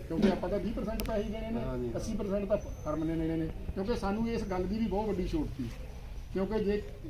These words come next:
Speaker 1: ਜਿਹੜੀ ਚੀਜ਼ ਸੌ ਰੁਪਏ ਦੀ, ਅਸੀਂ ਤਾਂ ਸਿਰਫ ਉਹਦੇ ਵੀਹ ਰੁਪਏ ਹੀ
Speaker 2: ਵੀਹ
Speaker 1: ਭਰਨੇ।
Speaker 2: ਰੁਪਏ ਦੇਣੇ।
Speaker 1: ਇਹ ਨਹੀਂ ਵੀ ਅਸੀਂ ਸੌ ਭਰ ਕੇ ਅੱਸੀ ਬਾਅਦ ਚ ਲੈਂਦੇ ਰਹਾਂਗੇ।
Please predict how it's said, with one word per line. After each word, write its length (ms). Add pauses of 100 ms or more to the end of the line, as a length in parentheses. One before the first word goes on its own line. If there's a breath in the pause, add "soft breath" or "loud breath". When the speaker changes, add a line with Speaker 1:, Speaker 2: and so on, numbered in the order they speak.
(140)
Speaker 1:
ਜਿਹੜੀ 180
ਚੀਜ਼ 200
ਸੌ 240
ਰੁਪਏ 180
ਦੀ, 240
ਅਸੀਂ 100
ਤਾਂ 80
ਸਿਰਫ 220
ਉਹਦੇ 160
ਵੀਹ 180
ਰੁਪਏ 160
ਹੀ 60
Speaker 2:
ਵੀਹ 80
Speaker 1:
ਭਰਨੇ। 200
Speaker 2:
ਰੁਪਏ 180
ਦੇਣੇ। 340
Speaker 1:
ਇਹ 80
ਨਹੀਂ 100
ਵੀ 100
ਅਸੀਂ 120
ਸੌ 240
ਭਰ 160
ਕੇ 140
ਅੱਸੀ 220
ਬਾਅਦ 220
ਚ 40
ਲੈਂਦੇ 280
ਰਹਾਂਗੇ। 260